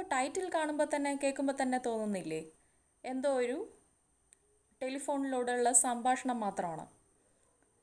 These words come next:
അപ്പോൾ ഇതൊരു പോയം എന്ന് നമുക്ക് വായിക്കുമ്പോൾ തോന്നില്ല. അപ്പോൾ ടൈറ്റിലിൽ തന്നെ പറയുന്നുണ്ട്, ടെലിഫോ-, ടെലിഫോണിൽ കൂടെ സംസാരിക്കുമ്പോൾ ഉണ്ടായിരുന്ന ഒരു കാര്യമാണെന്നുള്ളത്.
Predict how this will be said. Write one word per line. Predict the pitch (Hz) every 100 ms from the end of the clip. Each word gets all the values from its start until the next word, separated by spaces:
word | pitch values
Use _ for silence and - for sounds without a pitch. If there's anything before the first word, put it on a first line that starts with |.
| _ _ 196
അപ്പോൾ | 262 208 - - _ _ _ _ _ _ _ _ 208
ഇതൊരു | 233 285 330
പോയം | 254 180 196 262 320
എന്ന് | 302 311
നമുക്ക് | 294 269 277 277
വായിക്കുമ്പോൾ | 233 240 262 269 269
തോന്നില്ല. | 240 247 185 147 - _ _ _ _ _ _ _ _ _ -
അപ്പോൾ | 180 247 311 - - _ _
ടൈറ്റിലിൽ | 233 233 302 311 311
തന്നെ | 294 277
പറയുന്നുണ്ട്, | 247 233 240 226 202 359 - - _ _
ടെലിഫോ-, | 311 320 370 - 254
ടെലിഫോണിൽ | 302 302 359 349
കൂടെ | 320 277 269
സംസാരിക്കുമ്പോൾ | 226 214 226 208 202 208
ഉണ്ടായിരുന്ന | 202 190 180 190 415 330
ഒരു | 262 277
കാര്യമാണെന്നുള്ളത്. | 254 254 240 190 180 170 165